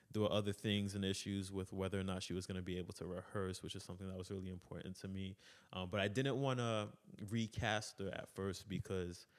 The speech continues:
she had put in so much time in the project already. Um, but when I was talking to a couple of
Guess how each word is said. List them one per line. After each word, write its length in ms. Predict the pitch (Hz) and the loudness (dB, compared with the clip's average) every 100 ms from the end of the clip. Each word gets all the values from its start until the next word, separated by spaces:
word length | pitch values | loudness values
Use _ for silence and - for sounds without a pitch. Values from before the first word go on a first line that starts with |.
| - _ _ - | -20 _ _ -8
she 160 | - | 0
had 120 | 104 | 0
put 140 | - 101 | 2 0
in 100 | 98 | 0
so 140 | 104 | -2
much 160 | 95 - | -4 -6
time 460 | - 95 98 98 107 - - | -6 -2 -2 -4 -8 -12 -4
in 60 | |
the 60 | 98 | -2
project 380 | 104 95 92 - | 0 0 -2 -4
already. 480 | 95 90 90 98 117 - _ _ - - - - | 0 2 2 0 -2 -6 _ _ -20 -20 -18 -6
Um, 600 | 92 90 92 92 90 92 - _ _ - 104 | -2 -2 -2 -4 -8 -10 -14 _ _ -12 -2
but 140 | 120 101 | 2 4
when 160 | 110 | 6
I 80 | 110 | 4
was 160 | 104 - | 4 2
talking 300 | 123 113 117 | 2 2 0
to 160 | 123 | 0
a 60 | 107 | 0
couple 280 | - 107 | 2 0
of 120 | 110 | 2